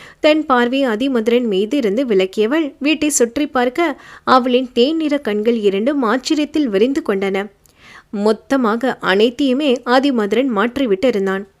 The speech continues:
அதே சிறிய வீடுதான், ஆனால் இவ்வளவு நாளும் வெறும் செங்கல் கட்டிடமாக இருந்தது. இன்று வீடாக மாறியிருந்தது. வீடு முழுவதும் கமழும் நறுமணம் அதிமதுரனின் கரத்தில் இருந்த தேன்விழியை மிதக்க செய்தது.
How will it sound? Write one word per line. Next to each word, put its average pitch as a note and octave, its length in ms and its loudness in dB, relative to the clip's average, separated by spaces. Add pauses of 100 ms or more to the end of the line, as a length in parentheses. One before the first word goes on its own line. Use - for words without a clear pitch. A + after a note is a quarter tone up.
(440)
அதே B3+ 380 6
சிறிய E4 400 2
வீடுதான், G#3+ 480 2 (120)
ஆனால் A#3+ 460 2 (100)
இவ்வளவு E4 500 4
நாளும் C4 360 0
வெறும் G#3+ 300 0
செங்கல் C#4 460 0
கட்டிடமாக B3 580 0
இருந்தது. A3 440 -2 (320)
இன்று A3 540 2
வீடாக G#3 560 4
மாறியிருந்தது. A3+ 680 0 (680)
வீடு D#4+ 380 4
முழுவதும் A3+ 680 0
கமழும் A3 400 2
நறுமணம் G3 540 -2 (240)
அதிமதுரனின் B3 760 2
கரத்தில் G3+ 440 -2
இருந்த B3 360 0
தேன்விழியை A#3+ 540 2
மிதக்க A3+ 400 0
செய்தது. G3 460 0